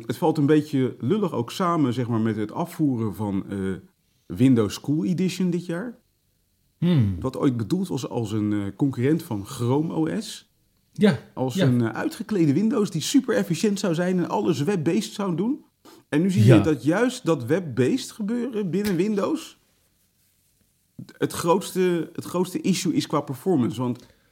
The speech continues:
Speaker 1: ehm,
Speaker 2: Ja.
Speaker 1: ja, je ziet dus dat Microsoft een, een move aan het maken is geweest richting WebView twee.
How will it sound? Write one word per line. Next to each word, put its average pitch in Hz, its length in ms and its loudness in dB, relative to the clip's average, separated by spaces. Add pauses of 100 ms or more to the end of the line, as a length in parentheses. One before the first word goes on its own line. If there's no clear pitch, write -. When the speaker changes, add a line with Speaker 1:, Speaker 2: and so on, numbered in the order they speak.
(120)
Speaker 1:
ehm, 135 400 4
Speaker 2:
Ja. 127 40 2 (220)
Speaker 1:
ja, 120 340 2
je 127 80 0
ziet 180 140 -2
dus 160 120 -2
dat 143 120 2
Microsoft 147 560 0
een, 107 300 -2
een 113 140 2
move 170 300 4
aan 139 100 0
het 120 100 0
maken 127 400 0
is 104 120 -4
geweest 104 320 -4
richting 110 340 -4
WebView 113 360 -2
twee. 104 400 -4